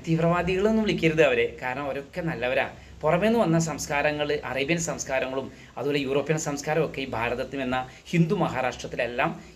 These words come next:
ഇവിടെ വളരെ നല്ലതാണ്. എന്നാൽ ഇവിടെ ജനിച്ച് വളർന്ന് ഇവിടുത്തെ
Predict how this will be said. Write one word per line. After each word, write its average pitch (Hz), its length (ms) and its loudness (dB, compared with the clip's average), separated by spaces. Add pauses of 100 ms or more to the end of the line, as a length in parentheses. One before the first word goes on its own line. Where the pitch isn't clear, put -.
(100)
ഇവിടെ 208 180 2 (580)
വളരെ 139 240 0 (100)
നല്ലതാണ്. 113 480 0 (360)
എന്നാൽ 247 260 2
ഇവിടെ 233 300 4
ജനിച്ച് 196 320 0
വളർന്ന് 170 320 2
ഇവിടുത്തെ 147 280 -4